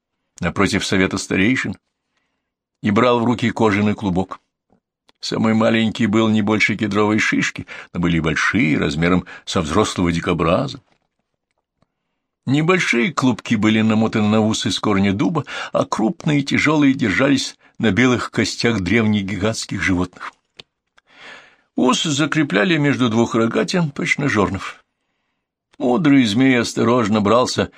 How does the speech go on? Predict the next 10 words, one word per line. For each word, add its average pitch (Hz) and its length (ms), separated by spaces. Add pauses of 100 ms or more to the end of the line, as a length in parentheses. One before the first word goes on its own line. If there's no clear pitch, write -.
(260)
за 95 160
первый 160 460
узелок 165 500
и - 80
начинал 95 340
ощупывать - 680
его 92 100
пальцами, - 560 (480)
закрывал 92 380
глаза. 90 360